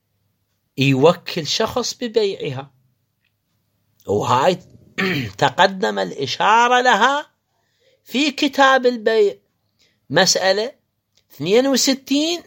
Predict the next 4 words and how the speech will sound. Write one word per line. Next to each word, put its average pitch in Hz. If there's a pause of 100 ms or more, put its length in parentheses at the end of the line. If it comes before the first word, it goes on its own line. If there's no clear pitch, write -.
(180)
<clears throat> 185 (1900)
صفحة -
خمسة 226
وعشرين، 139